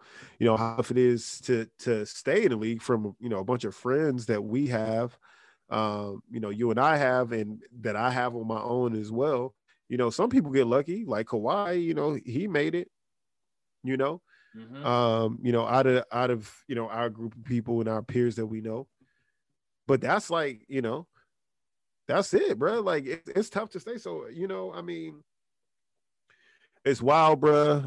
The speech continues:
Speaker 1: Um, you know, I, I commend him for, for standing up for himself, man. And, uh, you know, watch, watch your mouth.
Speaker 2: Wa-, watch your mouth.
Speaker 1: Watch your mouth.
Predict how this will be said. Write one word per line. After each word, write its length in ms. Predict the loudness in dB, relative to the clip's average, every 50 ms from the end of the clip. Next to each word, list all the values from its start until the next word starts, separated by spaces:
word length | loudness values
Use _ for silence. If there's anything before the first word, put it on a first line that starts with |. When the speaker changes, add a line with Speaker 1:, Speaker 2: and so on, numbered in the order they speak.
| 0 2
Speaker 1:
Um, 520 | 4 4 6 4 2 0 -2 -4 -6 -8 -12 -16 _ -8
you 100 | -6 -4
know, 160 | -4 -4 -6
I, 340 | -8 -6 -4 -2 0 0 0
I 140 | 0 0 0
commend 360 | 0 0 -2 2 2 2 2
him 160 | 2 0 0 -2
for, 200 | -4 -8 -8 -8
for 180 | -8 -12 -12
standing 360 | -6 -2 -2 -2 -2 -2 -2
up 140 | -2 -4 -4
for 100 | -4 -6
himself, 400 | -6 -6 -6 -4 -4 -4 -4 -4
man. 480 | -2 -2 0 0 2 2 0 0 0 0
And, 300 | -2 -2 -2 -4 -6 -6
uh, 540 | -6 -6 -4 -4 -4 -4 -6 -6 -6 -8 -10 -12 _ _ _ _ _ _ _ _ _ _ _ _ -10
you 120 | -6 -4 -2
know, 200 | -2 -2 -4 _ _ -4
watch, 360 | 0 0 0 0 -2 -8 -6
watch 260 | -2 -2 -2 -2 -2
your 80 | -2 0
mouth. 380 | 2 2 2 2 0 -6 -20 _ _ _ _ _ _ _ _ _ _ _ _ _ -12
Speaker 2:
Wa-, 300 | -6 -6 -4 -4 -6 -10 -14 _ _ _ _ -8
watch 440 | -2 2 4 4 4 4 2 0
your 80 | -4 -2
mouth. 520 | -2 -2 -2 0 2 4 6 6 4 4 2
Speaker 1:
Watch 260 | 0 -4 -4 0 2
your 100 | 2 2
mouth. 360 | 2 2 2 2 2 2 0